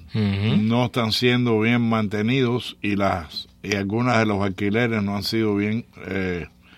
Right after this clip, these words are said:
Speaker 2: recolectados, dijo.
Speaker 1: Nadie sabe que la Six Sauer de Austria y la Rubin de Suiza está financiado por el Banco Vaticano.
Speaker 2: Ah, el Banco Vati-, el Banco Vaticano, entonces, eh,
Speaker 1: De armamento.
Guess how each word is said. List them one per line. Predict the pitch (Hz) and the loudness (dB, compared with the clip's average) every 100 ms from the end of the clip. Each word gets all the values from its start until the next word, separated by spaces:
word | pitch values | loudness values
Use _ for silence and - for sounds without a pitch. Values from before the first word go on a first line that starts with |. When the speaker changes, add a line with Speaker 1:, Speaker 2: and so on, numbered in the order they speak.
| - - - | -20 -20 -14
Speaker 2:
recolectados, | 101 101 98 98 92 - 101 90 80 - - - | -4 -2 0 -2 -2 -2 -4 -4 -8 -12 -14 -10
dijo. | 92 113 76 - - | -8 -8 -10 -18 -6
Speaker 1:
Nadie | 110 113 123 123 | 0 2 4 2
sabe | - 127 131 117 | 4 6 6 4
que | 117 110 | 4 4
la | 98 | 2
Six | - 117 | -2 -8
Sauer | - 127 123 101 92 - _ - - | 0 4 4 2 -2 -12 _ -20 -2
de | 110 | 4
Austria | 120 139 - 95 87 - - | 4 4 0 -4 -4 -12 -6
y | 107 | -2
la | 101 98 | 0 2
Rubin | 110 120 135 117 - - - - - _ _ - - - | 2 4 4 2 -2 -18 -20 -20 -20 _ _ -20 -20 -10
de | 120 104 95 95 - | -2 0 2 0 2
Suiza | 147 165 98 104 - - - - - | 0 2 0 -2 -10 -20 -20 -20 -10
está | 110 95 110 - | -6 -2 -2 0
financiado | 113 107 117 120 | 0 2 0 2
por | 113 | 0
el | 98 | 2
Banco | 104 104 | 0 0
Vaticano. | 101 95 90 87 - - - - | -2 -2 -6 -6 -10 -20 -12 0
Speaker 2:
Ah, | 107 117 | 4 4
el | |
Banco | 98 123 139 | 6 6 8
Vati-, | 139 131 127 107 | 8 8 6 4
el | 110 104 | 2 4
Banco | 107 127 143 | 4 4 4
Vaticano, | 127 127 123 135 139 127 | 6 6 6 6 6 6
entonces, | 110 120 123 131 120 104 - | 4 2 0 2 2 2 -2
eh, | 95 95 87 | -2 -2 0
Speaker 1:
De | 113 | 0
armamento. | 113 107 127 127 113 | 2 2 2 0 -2